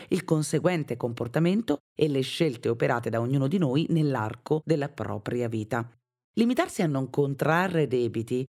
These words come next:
per quanto sia un atteggiamento privo di rischi, quindi per definizione assennato, non corrisponde quindi sempre al fare la scelta migliore per il nostro futuro. Da questo punto di vista gli italiani manifestano un pensiero paradossale, ovvero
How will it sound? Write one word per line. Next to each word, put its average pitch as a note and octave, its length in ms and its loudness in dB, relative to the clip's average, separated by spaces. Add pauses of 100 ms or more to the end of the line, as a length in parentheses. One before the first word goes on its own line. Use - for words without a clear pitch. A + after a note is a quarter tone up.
(140)
per - 140 -4
quanto D3+ 280 0
sia B2 160 -6
un A#2 80 -2
atteggiamento B2 640 0
privo C3 360 0
di A#2 80 -2
rischi, C3+ 400 -2
quindi A#2+ 320 -2
per B2+ 340 -4
definizione A#2+ 680 -2
assennato, A#2+ 680 -4 (280)
non B2+ 180 0
corrisponde C3 760 0
quindi A#2+ 340 -2
sempre A#2 600 0 (240)
al G#3 160 2
fare A#2+ 360 -2
la A#2 100 -2
scelta A#2+ 400 -2
migliore G3+ 440 2
per - 240 -4
il C#4+ 120 0
nostro - 300 -4
futuro. - 520 -4 (680)
Da B3 120 0
questo F4+ 240 -2
punto F3 240 -2
di B2 100 -2
vista A2 300 -4
gli B2 100 0
italiani B2 480 0
manifestano C3+ 800 -2
un A#3+ 180 0
pensiero D#4 460 -2
paradossale, G#2+ 800 -4 (400)
ovvero D#3+ 440 0